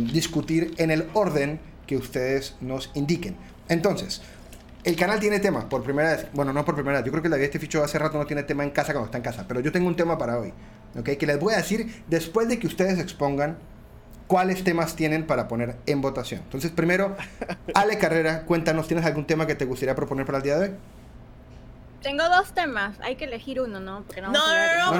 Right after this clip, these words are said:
Speaker 4: porque
Speaker 1: no.
Speaker 4: yo nunca tengo tema,
Speaker 1: No,
Speaker 4: ok,
Speaker 1: amiga,
Speaker 4: yo
Speaker 1: se
Speaker 4: soy
Speaker 1: ponen los dos temas, igual que la
Speaker 4: un
Speaker 1: semana
Speaker 4: cero a la
Speaker 1: pasada.
Speaker 4: izquierda en este podcast.
Speaker 3: Ok.
Speaker 1: Wow, cero,
Speaker 3: No digas
Speaker 1: cero
Speaker 3: eso.
Speaker 1: cierto.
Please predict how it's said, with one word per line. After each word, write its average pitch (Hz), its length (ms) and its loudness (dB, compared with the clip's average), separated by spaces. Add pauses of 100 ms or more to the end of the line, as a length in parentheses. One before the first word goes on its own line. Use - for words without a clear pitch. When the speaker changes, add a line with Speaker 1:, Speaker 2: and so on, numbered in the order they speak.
Speaker 4:
porque 320 180 4
Speaker 1:
no. 320 60 2
Speaker 4:
yo 311 60 0
nunca 339 260 2
tengo 339 320 2
tema, 202 720 2
Speaker 1:
No, 220 80 0
Speaker 4:
ok, 233 60 0 (240)
Speaker 1:
amiga, - 200 2
Speaker 4:
yo - 20 2
Speaker 1:
se - 120 2
Speaker 4:
soy 285 120 4
Speaker 1:
ponen 180 220 2
los 139 120 2
dos 151 120 0
temas, 101 360 -2 (100)
igual 131 160 -2
que 156 80 2
la 143 60 2
Speaker 4:
un 311 60 2
Speaker 1:
semana 269 120 2
Speaker 4:
cero 285 100 4
a 285 40 4
la 285 40 4
Speaker 1:
pasada. 277 160 2
Speaker 4:
izquierda 233 380 2
en 226 60 2
este 233 180 -2
podcast. - 720 -6 (640)
Speaker 3:
Ok. 202 560 -4
Speaker 1:
Wow, 104 240 -4 (180)
cero, 139 400 0
Speaker 3:
No 214 60 -6
digas 269 120 -4
Speaker 1:
cero 147 180 2
Speaker 3:
eso. - 100 -4
Speaker 1:
cierto. - 320 -6